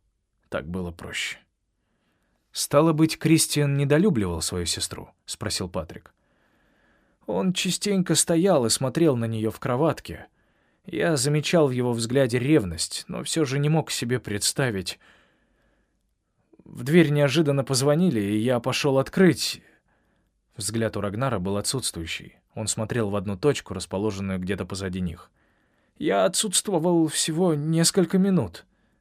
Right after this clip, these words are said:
Паула открыла было рот, чтобы задать вопрос, но потом снова закрыла, поняв, что не стоит его подгонять. Видно было, как тяжело ему подбирать слова. Рагнар напрягся всем телом, плечи сжались.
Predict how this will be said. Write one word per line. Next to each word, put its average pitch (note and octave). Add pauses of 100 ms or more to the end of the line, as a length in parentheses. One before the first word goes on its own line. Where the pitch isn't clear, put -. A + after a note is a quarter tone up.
(460)
Паула A2
открыла A2
было A2
рот, A#2
чтобы G#2+
задать G#2+
вопрос, B2+
но A#2
потом A#2
снова A#2
закрыла, A#2
поняв, A2+
что -
не A#2+
стоит A2+
его G#2+
подгонять. G#2 (760)
Видно A#2
было, G2
как G2
тяжело A2
ему F2+
подбирать F2
слова. E2 (600)
Рагнар C3
напрягся B2+
всем A#2
телом, C3+
плечи A#2+
сжались. A2